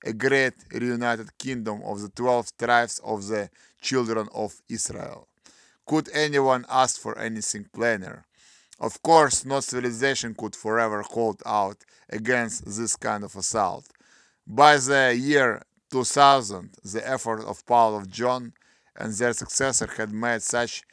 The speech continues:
headway among all classes of Roman society that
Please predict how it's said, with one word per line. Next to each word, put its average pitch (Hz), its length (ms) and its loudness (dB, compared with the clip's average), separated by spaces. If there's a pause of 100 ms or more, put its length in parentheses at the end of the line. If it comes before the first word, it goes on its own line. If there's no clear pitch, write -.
(260)
headway 123 540 4
among 117 500 -2
all 113 180 -2
classes 117 420 0
of - 160 -12
Roman 107 340 -2
society 113 580 -6
that 98 320 -8